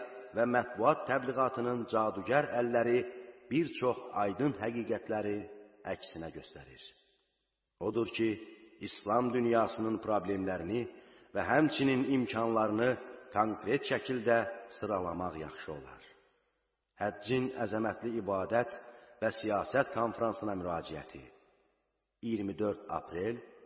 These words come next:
min doqquz yüz doxsan altıncı il. İslam inqilabı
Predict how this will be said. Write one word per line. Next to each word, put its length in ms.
min 380
doqquz 460
yüz 200
doxsan 300
altıncı 420
il. 200
İslam 540
inqilabı 640